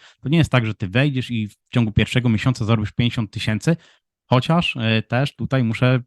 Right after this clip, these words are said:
przyznać, że mamy takie osoby, które w pierwszym miesiącu dzięki mojej pomocy, mojemu systemowi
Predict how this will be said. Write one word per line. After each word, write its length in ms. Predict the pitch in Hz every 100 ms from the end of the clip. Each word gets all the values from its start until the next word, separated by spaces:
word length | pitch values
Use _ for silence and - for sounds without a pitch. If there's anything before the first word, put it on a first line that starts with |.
| _ _
przyznać, 420 | 107 101 139 110
że 60 |
mamy 280 | 104 107 139
takie 280 | 139 - 113
osoby, 300 | - 101 139
które 200 | - 123
w 80 | -
pierwszym 320 | 107 - 135
miesiącu 460 | 107 107 98 - 139
dzięki 320 | 113 - 107
mojej 180 | 107 104
pomocy, 520 | 92 95 135 - 113
mojemu 340 | 104 90 90
systemowi 520 | - - 95 120 131